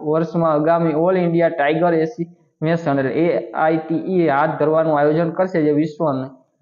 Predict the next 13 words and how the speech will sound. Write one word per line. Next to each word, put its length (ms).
સૌથી 400
મોટો 320
વન્યજીવન 680
સર્વે 300
છે? 120
તો 60
બે 200
હજાર 300
છવ્વીસ. 320
તાજેતરના 680
સમાચારમાં 680
રહેલ 300
વેદત 400